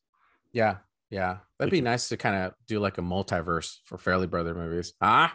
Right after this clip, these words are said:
Speaker 2: Jim Carrey
Speaker 1: Huh?
Speaker 2: with Ben Stiller, and yeah,
Speaker 1: Mm-hmm.
Speaker 2: oh, you're onto
Speaker 1: Mm-hmm.
Speaker 2: something.
Speaker 1: Yeah, and Whitey.
Speaker 2: Nostalgia reigns supreme right now with Whitey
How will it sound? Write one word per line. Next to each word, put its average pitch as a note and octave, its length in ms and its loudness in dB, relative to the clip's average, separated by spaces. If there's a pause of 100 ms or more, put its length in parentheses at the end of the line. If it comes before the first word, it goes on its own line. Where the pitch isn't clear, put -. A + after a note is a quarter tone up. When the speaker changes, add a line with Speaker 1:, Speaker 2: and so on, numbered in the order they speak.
(220)
Speaker 2:
Jim G2 180 2
Carrey G2 280 8
Speaker 1:
Huh? F#2+ 80 10
Speaker 2:
with - 160 2
Ben G2 220 6
Stiller, G#2 520 4
and C#3 500 0
yeah, C#3 100 4 (200)
Speaker 1:
Mm-hmm. G#2+ 640 -2
Speaker 2:
oh, A2+ 140 -2
you're F#2 80 6
onto A2+ 200 6
Speaker 1:
Mm-hmm. - 60 2
Speaker 2:
something. F2+ 360 2 (260)
Speaker 1:
Yeah, B2+ 300 2
and A#2 140 4
Whitey. A2 140 6
Speaker 2:
Nostalgia B2+ 380 8
reigns C3 280 6
supreme C3 360 4
right F#2+ 140 0
now F2+ 340 -4
with A2+ 180 0
Whitey G#2+ 280 4